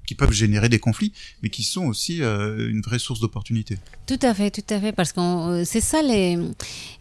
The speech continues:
Speaker 2: et les défis et la richesse de cette thématique-là. On, en fait, on va, on aura des demandes. Bah, il me faut plus de lumière parce que quand je sors en balader mon chien, bah, euh, j'aime bien, euh, j'aime bien être à l'aise.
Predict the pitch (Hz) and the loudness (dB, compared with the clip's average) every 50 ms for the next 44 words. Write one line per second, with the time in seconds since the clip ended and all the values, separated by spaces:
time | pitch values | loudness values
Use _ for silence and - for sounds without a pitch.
0 | - - 311 214 190 185 180 175 170 165 165 - - - 202 185 175 170 185 - | -18 -8 -4 -2 0 0 2 0 0 -2 -2 -4 -6 -4 -2 0 0 0 0 2
1 | - 277 233 190 170 254 - - 185 - - 247 220 202 185 - 196 - 202 190 | 2 4 6 6 6 6 6 4 2 2 2 2 2 2 0 -2 0 0 2 2
2 | 185 180 180 - - - - 175 165 - - - 170 175 - - - 165 175 170 | 2 2 0 -2 -6 -4 -4 -2 -2 -2 -2 -2 -2 -2 -2 -2 -2 -2 -2 0
3 | - 254 - 208 180 170 170 170 170 170 - 175 165 160 160 165 160 160 - 226 | 0 0 2 2 4 6 6 6 6 6 6 6 6 6 6 6 6 6 6 6
4 | 202 185 170 175 175 170 165 165 165 - - - - 170 160 156 156 160 165 190 | 4 4 4 2 2 4 2 2 0 -2 -8 -6 -2 0 2 2 2 2 2 2
5 | 185 196 185 - 233 - - 247 262 220 208 214 226 220 220 220 226 220 - - | 2 0 0 -2 -2 -2 -2 0 0 0 0 0 0 2 2 2 0 0 2 2
6 | 180 - - 185 196 214 208 - 175 175 170 - 175 165 - - - 214 214 208 | 0 2 2 2 0 0 2 0 0 0 0 0 -2 -2 0 2 2 2 4 4
7 | 190 170 175 170 170 170 170 170 170 180 185 175 175 170 - - - 233 233 220 | 2 2 2 4 4 4 4 4 4 2 2 0 0 -2 -4 -4 -6 -6 -4 -4
8 | 190 170 - - - - - - - - - - 185 196 208 202 190 - - - | -4 -4 -4 -6 -8 -10 -12 -14 -14 -8 -4 -2 -2 -2 -2 -4 -8 -12 -6 -4
9 | - 190 185 175 175 185 220 285 294 262 233 214 196 180 175 170 160 151 151 143 | -4 -2 -2 -4 -6 -4 -4 -2 -2 -2 -2 -2 -2 -2 -2 -2 -2 -4 -4 -6
10 | 170 160 165 - 190 175 180 240 269 277 - 226 - - 220 202 190 190 185 | -6 -8 -6 -4 -4 -2 -2 -2 -2 -2 -2 -4 -2 -2 0 0 0 0 -2